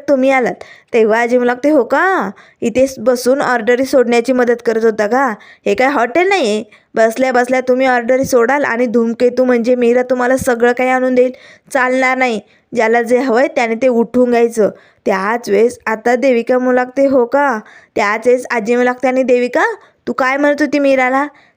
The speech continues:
तेव्हा देविका म्हणू लागते, "मी तिला सांगत होते माझ्यासाठी ना, म्हणजे ना ती आंबोळी बनवणार आहे ना,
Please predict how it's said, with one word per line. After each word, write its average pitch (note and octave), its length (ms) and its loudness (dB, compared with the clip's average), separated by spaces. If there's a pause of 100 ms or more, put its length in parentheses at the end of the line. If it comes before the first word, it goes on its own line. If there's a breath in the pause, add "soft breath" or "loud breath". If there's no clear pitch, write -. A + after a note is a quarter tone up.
तेव्हा A3+ 300 2
देविका B3 420 0
म्हणू B3+ 140 0
लागते, B3+ 300 0
"मी C#4 160 -2
तिला D4+ 220 0
सांगत D4 460 0
होते B3+ 320 2 (360 loud breath)
माझ्यासाठी A#3 680 0
ना, B3+ 140 0 (280)
म्हणजे A#3 360 2
ना A3+ 140 0
ती C4 220 -4 (140)
आंबोळी A#3+ 380 0
बनवणार B3+ 420 0
आहे G3 100 0
ना, A3 240 -2